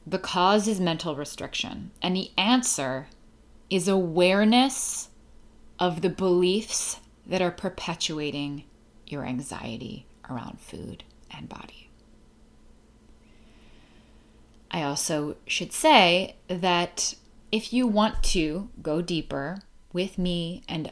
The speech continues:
lots of other people who are really doing this thing, yes, you can go over to patreon dot com slash Caroline Dooner to ask questions for this podcast, but I also have a self-study course called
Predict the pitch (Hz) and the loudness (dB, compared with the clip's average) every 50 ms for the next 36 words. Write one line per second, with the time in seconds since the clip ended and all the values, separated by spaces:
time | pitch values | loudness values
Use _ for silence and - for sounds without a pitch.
0 | - - - 156 160 151 165 180 - - 180 - - 220 170 165 160 - - 160 | -10 -10 -6 -4 -2 -2 -2 -2 -6 -8 -6 -6 -4 -4 -4 -4 -6 -6 -8 -10
1 | 143 - - 185 190 202 214 160 175 160 147 147 143 139 143 139 - - - - | -8 -6 -4 -2 -2 -2 -2 -4 -4 -4 -4 -4 -6 -6 -6 -8 -10 -12 -18 -20
2 | - - - - 151 160 175 175 175 170 160 147 160 156 165 175 185 202 214 - | -20 -18 -14 -10 -4 0 0 2 2 0 0 -2 -4 -4 -4 -4 -4 -4 -4 -4
3 | - - 240 233 240 240 254 247 247 - - - - - - - - - - - | -4 -2 -2 0 0 0 -2 -4 -6 -10 -18 -20 -20 -20 -20 -20 -20 -20 -20 -20
4 | - - - - - - - - - - - - - - - - - - - - | -20 -20 -20 -20 -20 -20 -20 -20 -20 -20 -20 -18 -18 -18 -18 -16 -18 -18 -18 -20
5 | - - - - - 160 143 135 - - - 175 175 - 180 170 180 175 175 170 | -20 -20 -20 -10 -6 -6 -6 -6 -6 -6 -6 -6 -4 -4 0 0 0 0 0 -4
6 | 170 180 - - 190 175 - 185 180 165 160 156 156 156 147 - - - 151 147 | -6 -6 -4 -4 -4 -2 -2 -2 -2 -2 -2 -2 -2 -2 -4 -4 -6 -8 -8 -8
7 | 151 - - - 151 - - 151 135 131 143 170 185 240 254 226 220 185 170 147 | -8 -8 -8 -8 -8 -6 -6 -6 -6 -4 -4 0 2 4 4 4 4 2 2 -2
8 | 147 - - - 170 160 - 170 - - - 202 - - 262 247 247 247 202 170 | -4 -4 -4 -2 -2 -2 -2 -4 -6 -6 -8 -8 0 6 6 6 6 6 2 0
9 | 165 - - - 190 185 - 180 175 170 170 165 - 180 165 175 160 - - - | 0 -2 0 0 0 2 2 2 2 2 0 0 -2 -2 -2 -2 -2 -2 -4 -2
10 | - 175 165 165 - - - 240 269 285 311 - - - 170 165 160 - - - | -2 -2 -2 -2 -4 -2 2 2 4 4 2 0 0 0 0 0 0 -2 -2 0
11 | 170 165 165 | 0 0 0